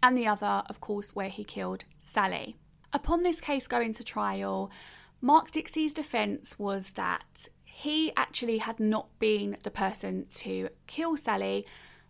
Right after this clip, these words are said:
but that yes, he had raped her after she had been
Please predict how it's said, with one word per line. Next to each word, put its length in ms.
but 140
that 120
yes, 340
he 160
had 260
raped 340
her 300
after 640
she 260
had 180
been 280